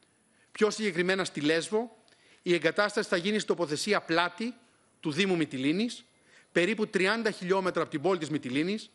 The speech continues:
ενώ ο τελικός προϋπολογισμός ανέρχεται στα ογδόντα εφτά εκατομμύρια πεντακόσιες τριάντα τρεις χιλιάδες και εννιακόσια εξήντα δύο ευρώ. Από τα διακόσια σαράντα στρέμματα που θα είναι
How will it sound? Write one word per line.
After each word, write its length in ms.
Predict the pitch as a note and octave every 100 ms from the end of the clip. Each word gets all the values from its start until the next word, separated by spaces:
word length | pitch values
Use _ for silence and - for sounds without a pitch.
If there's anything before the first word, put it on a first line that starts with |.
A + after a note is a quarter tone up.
| _ - -
ενώ 200 | D3+ F3+
ο 40 | G3+
τελικός 400 | G3 D#3+ G#3 G#3
προϋπολογισμός 680 | G3+ E3+ D#3 C#3+ E3+ G3
ανέρχεται 440 | F3 E3 F3+ G3+ G3
στα 140 | -
ογδόντα 280 | D3 C#3 C#3
εφτά 240 | B2 -
εκατομμύρια 680 | G3 F3+ D#3 D3+ D#3+ F3 G3 - - - _
πεντακόσιες 600 | E3 C#3+ C#3 F#3 G3 G3+
τριάντα 300 | F#3 E3 C#3+
τρεις 200 | F3 F3
χιλιάδες 420 | E3 D#3+ D#3+ E3+
και 100 | -
εννιακόσια 640 | D#3+ C#3+ - E3+ E3 F3+ F3+ - _
εξήντα 340 | D3+ - D3
δύο 160 | C3 D3+
ευρώ. 300 | C3 B2+ A#2 - _ _ _ _ _ _ _ _ _ - - -
Από 180 | - D3
τα 100 | F3+
διακόσια 520 | C#3 D#3 - G#3+ G#3+
σαράντα 420 | A3 F#3+ F#3+ G3 E3+
στρέμματα 460 | - F3+ G3+ G#3
που 80 | F3
θα 120 | G3
είναι 260 | G3 F#3